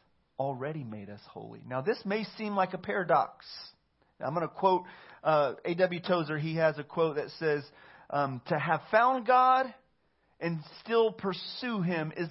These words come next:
the soul's paradox of love." Okay? Let me, and now let me, let me modify that for our message. To have become holy, have, to have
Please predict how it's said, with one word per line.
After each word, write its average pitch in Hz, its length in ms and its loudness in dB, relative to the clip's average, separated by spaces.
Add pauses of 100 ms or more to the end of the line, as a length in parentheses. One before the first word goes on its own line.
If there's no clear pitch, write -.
the 147 60 -14 (120)
soul's 190 360 2
paradox 165 680 -4
of 127 140 -8
love." 127 380 -2 (1000)
Okay? 143 220 -2 (240)
Let 170 100 0
me, 190 180 -2 (200)
and 156 160 -2
now 165 140 4
let 180 100 0
me, 175 120 0
let 170 140 -4
me 175 140 -4
modify 156 640 2
that 139 340 -2
for 135 200 -2
our 131 60 -2
message. 139 480 -4 (440)
To 160 180 2 (300)
have 220 360 4
become 240 640 0 (280)
holy, 240 600 2
have, 226 280 4 (140)
to 220 100 4
have 226 320 6